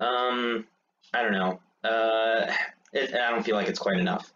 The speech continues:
Um, so something else is gonna be happening. I think the, the biggest thing is, for him is his tactical.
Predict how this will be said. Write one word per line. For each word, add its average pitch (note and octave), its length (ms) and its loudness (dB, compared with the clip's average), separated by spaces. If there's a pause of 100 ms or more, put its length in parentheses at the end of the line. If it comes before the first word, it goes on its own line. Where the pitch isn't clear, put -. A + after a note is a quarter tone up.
(640)
Um, F#2+ 560 0
so A#2 240 0
something D#3+ 380 0
else A2+ 200 0
is G2+ 120 -2
gonna G2+ 260 0
be G2 120 2
happening. G2+ 360 0
I - 40 0
think E3 120 0
the, G#2+ 300 0
the - 20 -2
biggest G#2+ 360 -2
thing G#2+ 640 0
is, G2+ 640 -2 (120)
for G#2 140 0
him G2+ 340 0
is F2+ 240 0
his F#2 140 -2
tactical. F#2 680 0